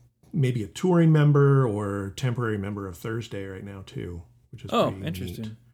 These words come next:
Speaker 1: Yeah, they did, like, a live stream thing a f-, few months ago toward the earlier months of the pandemic.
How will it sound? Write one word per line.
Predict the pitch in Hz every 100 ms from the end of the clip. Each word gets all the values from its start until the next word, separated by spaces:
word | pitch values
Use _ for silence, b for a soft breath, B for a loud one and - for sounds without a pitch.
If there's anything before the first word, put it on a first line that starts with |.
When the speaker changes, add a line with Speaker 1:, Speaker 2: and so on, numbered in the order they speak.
| _ _
Speaker 1:
Yeah, | 135 117
they | 127
did, | 131 139
like, | 135 127
a |
live | 101 107 110
stream | 110 - 107 101
thing | - 104 98 98 107
a |
f-, | 101 _ _ _ _ _
few | 156 113
months | 104 101 -
ago | 107 95 95 98
toward | - 104 92
the | 101 101 _ b b b b -
earlier | 135 123 117 101
months | 101 98
of | -
the | 95
pandemic. | - 104 95 98 92 - -